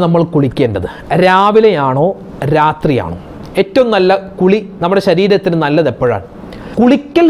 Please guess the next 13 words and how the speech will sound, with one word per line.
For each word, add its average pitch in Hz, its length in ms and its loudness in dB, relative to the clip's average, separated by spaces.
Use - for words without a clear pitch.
സുന്നത്തായ 226 920 2
ചില 180 140 4
സമയങ്ങളുണ്ട്, 135 560 -2
കുളിക്കൽ 285 420 4
നിർബന്ധമായ 233 840 4
ചില 180 120 2
സാഹചര്യങ്ങളുണ്ട്, 147 720 0
കുളിക്കുന്ന 294 520 2
സമയത്തുള്ള 214 600 4
സുന്നത്തുകൾ 214 640 2
ചിലതുണ്ട്. 127 440 0
അതുപോലെ 247 320 4
തന്നെ 208 220 0